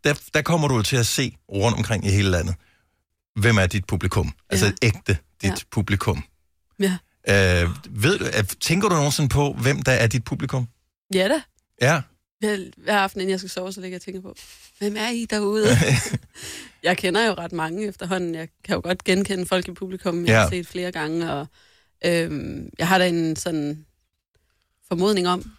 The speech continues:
Speaker 2: hvem det er, der, der kommer, og hvem
Speaker 1: Men
Speaker 2: det
Speaker 1: tænker du nogensinde på dem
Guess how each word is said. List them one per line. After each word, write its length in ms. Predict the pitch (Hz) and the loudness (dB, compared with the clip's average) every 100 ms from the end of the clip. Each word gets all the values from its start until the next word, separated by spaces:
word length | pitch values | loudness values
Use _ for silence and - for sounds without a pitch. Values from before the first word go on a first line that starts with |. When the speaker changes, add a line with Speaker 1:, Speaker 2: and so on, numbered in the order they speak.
| _ | _
Speaker 2:
hvem 200 | 185 - | -4 -2
det 140 | 180 | -2
er, 120 | 175 | -2
der, 260 | 180 170 165 156 _ - | 0 0 -2 -6 _ -18
der 60 | |
kommer, 480 | 190 208 185 170 156 - | -4 0 0 -2 -8 -12
og 360 | 180 170 165 | -10 -10 -10
hvem 140 | 175 180 | -4 2
Speaker 1:
Men 60 | 131 | 2
Speaker 2:
det 80 | |
Speaker 1:
tænker 260 | 120 160 180 | 4 4 4
du 60 | 180 | 4
nogensinde 360 | 143 135 143 | 4 2 2
på 200 | 120 123 | 2 2
dem 80 | 117 | 2